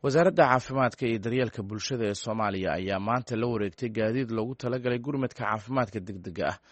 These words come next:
Arrintan ayuu Haaruun Macruuf ka wareystay Wasiirka Caafimaadka iyo Daryeelka Bulshada ee Dowladda Federaalka Soomaaliya,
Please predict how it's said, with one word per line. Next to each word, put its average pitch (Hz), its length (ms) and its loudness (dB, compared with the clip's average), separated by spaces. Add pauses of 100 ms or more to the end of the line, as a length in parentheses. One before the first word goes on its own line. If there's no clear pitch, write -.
(340)
Arrintan 113 380 -4
ayuu 104 240 -2
Haaruun 110 300 -2
Macruuf 104 340 -2
ka - 100 -4
wareystay 113 460 -2
Wasiirka 113 380 -4
Caafimaadka 110 640 -2
iyo 95 140 -4
Daryeelka 113 440 -2
Bulshada 107 460 -4
ee 127 80 2
Dowladda 131 380 -2
Federaalka 127 440 0
Soomaaliya, 127 500 0